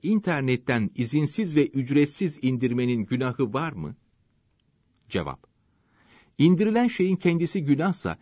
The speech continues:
mesela müstehcen görüntü veya müzikse, indirilmesi de günahtır.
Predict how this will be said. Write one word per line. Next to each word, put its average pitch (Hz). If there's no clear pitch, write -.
mesela 175
müstehcen 151
görüntü 123
veya 127
müzikse, 123
indirilmesi 156
de 101
günahtır. 73